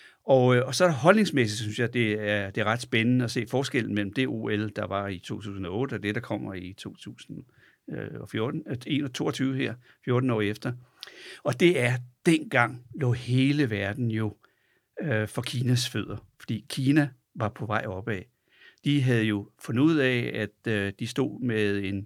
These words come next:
guldgruppe af seks, syv hundrede millioner bønder, som man kunne sætte til at arbejde i fabrikkerne. Og Kina havde skabt det der begreb, vi sådan lidt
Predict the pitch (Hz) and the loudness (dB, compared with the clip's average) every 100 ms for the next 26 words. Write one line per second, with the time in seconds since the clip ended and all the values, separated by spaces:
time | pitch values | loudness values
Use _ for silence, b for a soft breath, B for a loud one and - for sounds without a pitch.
0 | - 156 160 156 127 120 123 B B B | -4 -4 0 2 2 0 -4 B B B
1 | B B - 117 107 - _ - - 120 | B B 0 2 0 -6 _ -14 -2 -2
2 | - 151 135 139 131 120 107 120 131 139 | 0 0 2 2 4 4 2 -2 -2 -4
3 | 127 - _ 131 131 123 - _ _ _ | -6 -12 _ -2 0 -8 -10 _ _ _
4 | _ - 131 117 - 127 120 123 - 117 | _ -4 0 0 0 -4 -6 -4 -6 -4
5 | 113 101 98 92 92 104 101 117 123 104 | -4 -4 -6 -8 -10 -6 -2 0 0 -2
6 | 98 92 92 101 - 101 110 135 127 123 | -4 -8 -10 -10 -12 -2 -2 0 -4 -6
7 | B B B B B B B B - 127 | B B B B B B B B -8 -4
8 | 151 156 180 131 120 135 143 - - - | 2 4 4 2 2 0 0 -4 -16 -4
9 | 135 123 110 - 117 117 160 120 104 107 | 0 0 -2 0 0 0 -2 -4 -2 -4
10 | 104 90 - | -4 -8 -18